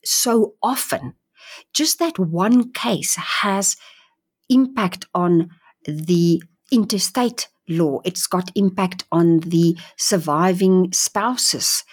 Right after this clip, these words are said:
um, Act. So it's got impact on so many different acts. And if you are not up to speed with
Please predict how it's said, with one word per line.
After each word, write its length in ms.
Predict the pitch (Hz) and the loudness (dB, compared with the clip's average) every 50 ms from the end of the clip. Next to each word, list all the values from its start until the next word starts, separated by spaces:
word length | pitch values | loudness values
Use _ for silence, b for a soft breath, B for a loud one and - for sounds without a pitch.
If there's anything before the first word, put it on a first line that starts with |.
| B B B B B _ | B B B B B _
um, 420 | - 139 135 131 135 135 127 - - _ | -6 -6 -4 -4 -4 -4 -6 -8 -10 _
Act. 260 | - 151 143 - - - B B | -8 -8 -8 -10 -14 -20 B B
So 120 | B - 233 | B -2 -2
it's 120 | 214 - | -2 -2
got 200 | - 240 233 - - _ _ _ - | -2 -4 -4 -6 -10 _ _ _ 2
impact 400 | 269 302 320 330 311 277 - - | 2 4 4 2 0 -4 -4 -6
on 120 | 208 208 | -6 -4
so 240 | 185 - - 247 247 | -4 -4 -2 0 2
many 320 | 247 247 240 240 233 233 190 | 4 4 6 4 4 2 0
different 580 | - - 185 170 - - - 190 170 165 - - - | -2 -2 -4 -4 -4 -4 -2 -2 -2 -2 -2 -6 -10
acts. 440 | - 151 277 - - - - - - B B B B - | -8 -8 -8 -10 -8 -8 -8 -8 -8 B B B B -2
And 140 | 226 240 254 | 2 2 2
if 160 | 254 254 254 | 2 2 0
you 200 | 240 269 277 294 | 0 2 2 2
are 100 | 294 294 | 4 4
not 420 | 240 202 180 185 214 302 - - - - _ _ - | 4 4 4 4 2 0 -2 -6 -10 -20 _ _ -10
up 180 | 233 - - - - | -10 -10 -12 -14 -10
to 160 | - - 190 | -10 -6 -4
speed 600 | 175 - - - - - 170 165 180 196 185 - | -2 -2 -2 -2 -4 -6 -6 -6 -6 -6 -6 -4
with 200 | - 247 240 - | -4 -4 -4 -4